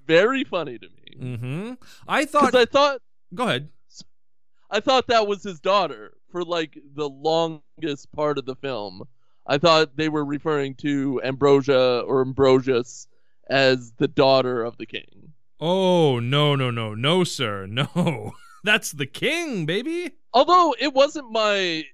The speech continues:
Speaker 1: uh, favorite name of this movie, I think my favorite name, just for its simplicity and, uh, nailing the character, was Brotus. Uh, you gotta have a Brotus in a film.
Speaker 2: Brotus?
Speaker 1: Yeah, he was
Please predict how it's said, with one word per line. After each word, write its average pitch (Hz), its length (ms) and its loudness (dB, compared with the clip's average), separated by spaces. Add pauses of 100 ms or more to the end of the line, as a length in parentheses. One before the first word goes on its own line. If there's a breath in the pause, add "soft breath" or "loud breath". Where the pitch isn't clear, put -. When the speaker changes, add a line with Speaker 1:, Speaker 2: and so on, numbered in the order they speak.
(120)
Speaker 1:
uh, 143 540 0 (200)
favorite 190 460 -4
name 131 420 -8
of 127 220 -10
this 131 240 -8
movie, 127 520 -4
I 160 160 4
think 269 600 -4 (380)
my 202 160 4
favorite 196 420 4
name, 175 280 0
just 226 240 -6
for 220 160 0
its 220 160 -2
simplicity 180 1040 -2 (100)
and, 147 600 0 (140)
uh, 147 260 4
nailing 170 680 2
the 156 140 0
character, 139 800 4 (240)
was 156 200 4
Brotus. 127 840 2 (680)
Uh, 135 280 2 (100)
you 190 160 0
gotta 185 300 4
have 165 180 0
a 143 40 -6
Brotus 139 580 -6
in 120 100 -16
a 110 80 -16
film. 92 480 -18
Speaker 2:
Brotus? 123 960 -4 (300)
Speaker 1:
Yeah, 185 240 2
he 202 160 -8
was 269 240 -10